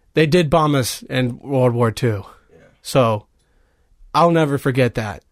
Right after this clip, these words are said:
Speaker 1: I'm not American. I'll never fucking forget that. That doesn't matter, dude.
Speaker 2: Dude.
Speaker 1: I love Hawaii.
Speaker 2: Like, they're so ashamed of that.
Speaker 1: Oh, yeah, probably. Because, like,
Speaker 2: That's why they're so cool.
Speaker 1: their culture, dude.
Speaker 2: Yeah.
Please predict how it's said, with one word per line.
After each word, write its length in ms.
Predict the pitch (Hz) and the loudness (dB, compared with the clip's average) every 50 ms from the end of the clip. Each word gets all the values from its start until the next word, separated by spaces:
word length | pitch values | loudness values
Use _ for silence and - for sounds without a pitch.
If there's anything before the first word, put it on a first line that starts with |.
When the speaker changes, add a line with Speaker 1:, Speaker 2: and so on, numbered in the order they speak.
| _ - | _ 0
Speaker 1:
I'm 160 | 139 180 220 | 0 2 4
not 160 | 277 277 185 | 4 4 2
American. 480 | 139 127 123 139 185 214 208 - - 185 - | 2 0 2 2 4 4 2 0 -2 -4 0
I'll 140 | - - 220 | 0 2 2
never 480 | 180 160 147 151 160 180 165 160 131 117 | 2 2 2 2 2 2 2 0 0 0
fucking 340 | - - 123 120 - 117 107 | 0 -2 -2 0 0 -4 -4
forget 360 | - 123 117 120 113 107 - | -4 -4 -2 -2 -2 -2 -4
that. 260 | 117 107 110 107 - | -6 -6 -6 -8 -8
That 80 | - 160 | -6 -4
doesn't 260 | 196 185 151 135 117 | -4 -2 -2 -2 -2
matter, 300 | 117 135 165 170 123 104 | -2 -2 -2 -4 -6 -8
dude. 160 | 95 98 107 | -10 -8 -6
Speaker 2:
Dude. 240 | 139 165 156 - - _ _ _ _ _ _ _ _ _ - - | -4 -4 -4 -6 -10 _ _ _ _ _ _ _ _ _ -6 -4
Speaker 1:
I 80 | 127 | -2
love 340 | 120 123 131 147 165 165 - | 0 2 2 2 2 2 0
Hawaii. 540 | 135 117 110 110 104 101 92 65 64 - _ _ _ _ _ | -2 -6 -4 -4 -6 -6 -8 -10 -14 -16 _ _ _ _ _
Speaker 2:
Like, 320 | - 151 160 139 117 - - | -14 -12 -12 -12 -12 -12 -10
they're 200 | 131 147 156 143 | -10 -8 -6 -2
so 380 | - - - - 156 151 151 139 | -2 -2 0 -2 -4 -6 -8 -8
ashamed 460 | - - - - 110 104 110 127 123 | -10 -12 -16 -16 -14 -14 -14 -14 -16
of 140 | 87 82 85 | -18 -18 -18
that. 300 | 85 82 - - - _ _ _ - | -18 -18 -20 -20 -20 _ _ _ -4
Speaker 1:
Oh, 80 | 339 | -2
yeah, 200 | 359 339 214 151 | 0 2 2 0
probably. 680 | 139 - - 226 269 285 247 214 196 247 320 339 294 247 | -2 -2 0 0 0 0 -2 -4 -6 -4 -4 -4 -4 -4
Because, 380 | - 185 196 - 233 214 185 208 | -4 -4 0 0 0 0 2 2
like, 160 | 208 202 143 | 0 0 0
Speaker 2:
That's 160 | 143 139 - | -4 -8 -8
why 140 | 151 151 151 | -6 -6 -6
they're 100 | 147 135 | -6 -8
so 220 | - - 143 127 117 | -8 -8 -10 -10 -10
cool. 400 | - - 135 127 117 101 87 - | -12 -14 -12 -10 -10 -10 -8 -2
Speaker 1:
their 120 | - 170 | -2 -2
culture, 500 | 160 - - 208 - - - - - 110 | -2 -2 -6 -8 -8 -8 -14 -12 -12 -12
dude. 300 | 101 - 117 151 202 208 _ | -12 -10 -10 -10 -10 -10 _
Speaker 2:
Yeah. 200 | - 107 98 92 | -16 -18 -18 -18